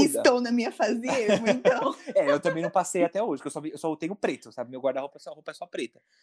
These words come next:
Speaker 1: Mas eu acho que muda, assim. Eu, eu acho que é, isso é, é realmente o que você falou, Ju, é a definição de tendência.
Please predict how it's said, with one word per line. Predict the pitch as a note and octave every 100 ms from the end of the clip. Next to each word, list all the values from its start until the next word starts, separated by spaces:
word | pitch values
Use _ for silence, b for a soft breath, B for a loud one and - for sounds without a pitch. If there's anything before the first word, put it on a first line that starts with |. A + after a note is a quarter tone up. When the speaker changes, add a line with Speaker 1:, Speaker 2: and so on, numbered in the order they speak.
| _ _
Speaker 1:
Mas | C#3+ C#3+ D3+ D3
eu | E3+ F#3+
acho | A3
que | B3
muda, | G#3+ F#3
assim. | D3+ - C3
Eu, | C#3+ C#3+
eu | F3
acho | F3+ F#3+
que | F3
é, | F3+
isso | F3+ G#3 B3
é, | G#3 F#3+ F#3 E3
é | D#3
realmente | E3 F3 D#3+ E3+
o |
que | -
você | D3
falou, | C3+ C#3+
Ju, | D3 C3+
é | B2 A#2+
a | C3+
definição | C#3+ D#3 D3+ D#3
de | D3+
tendência. | D3+ E3+ D3 - - A#2